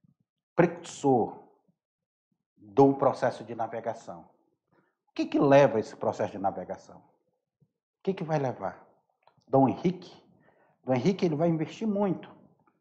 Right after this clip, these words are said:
nessa pesquisa, nesse estudo. A questão número cinco, ela fala um pouco sobre isso. Vamos lá. Questão número cinco, ela fala o seguinte. Dom Henrique,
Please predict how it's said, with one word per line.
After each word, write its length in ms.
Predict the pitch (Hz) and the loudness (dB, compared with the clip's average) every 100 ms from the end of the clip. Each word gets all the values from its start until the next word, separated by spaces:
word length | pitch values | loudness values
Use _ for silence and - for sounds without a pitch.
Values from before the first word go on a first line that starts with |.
| _ _ _ _ _ | _ _ _ _ _
nessa 200 | 104 - | -10 -10
pesquisa, 680 | - 120 - - 135 156 127 | -6 -6 -8 -6 -2 -2 -4
nesse 240 | 113 110 117 | -8 -8 -12
estudo. 480 | - - 95 80 - _ _ _ _ _ _ _ _ _ _ _ _ _ _ _ _ _ _ _ _ _ - | -14 -14 -14 -14 -20 _ _ _ _ _ _ _ _ _ _ _ _ _ _ _ _ _ _ _ _ _ -20
A 80 | - | -12
questão 300 | 262 - 196 | -8 -2 0
número 440 | 147 113 107 95 - - _ _ _ | 0 0 -2 -4 -10 -20 _ _ _
cinco, 580 | - - 196 - - 92 - _ - | -8 0 2 0 -8 -14 -18 _ -2
ela 220 | 120 120 | 2 2
fala 580 | - 123 127 135 135 - | 4 6 6 4 -4 -10
um 60 | 135 | -8
pouco 300 | 131 127 - | -4 -4 -4
sobre 300 | - 131 127 104 | -8 -6 -6 -6
isso. 300 | 90 - _ _ _ | -8 -16 _ _ _
Vamos 180 | 135 139 | 2 6
lá. 400 | 123 92 - - _ _ _ _ - | 6 4 -4 -20 _ _ _ _ -4
Questão 280 | 139 - | -4 -2
número 260 | 185 147 135 | 0 2 0
cinco, 260 | - 160 170 | -4 -4 -4
ela 120 | 156 | 0
fala 200 | 165 165 | 0 0
o 80 | 160 | -2
seguinte. 640 | 196 156 110 101 - _ _ _ _ _ _ _ - | -8 -6 -8 -10 -18 _ _ _ _ _ _ _ 0
Dom 120 | 175 | 4
Henrique, 640 | 156 110 165 - - 98 | 4 2 0 -2 -8 -20